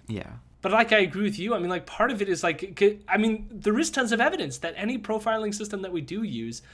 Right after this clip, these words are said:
Speaker 2: just rounds up a bunch of innocent people and makes their lives miserable. Like, like, are these things effective? Do,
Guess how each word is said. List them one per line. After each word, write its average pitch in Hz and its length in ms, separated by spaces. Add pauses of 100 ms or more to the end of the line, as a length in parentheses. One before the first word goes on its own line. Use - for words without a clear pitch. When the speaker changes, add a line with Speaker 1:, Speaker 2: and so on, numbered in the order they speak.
(260)
Speaker 2:
just 214 240
rounds 196 400
up 214 140
a 185 40
bunch 190 300
of 175 80
innocent 175 460
people 208 340
and 117 100
makes 139 200
their 151 140
lives 160 460
miserable. 104 460
Like, 139 260
like, 156 320 (120)
are 202 200
these 208 300
things 202 320
effective? 127 640 (300)
Do, 196 280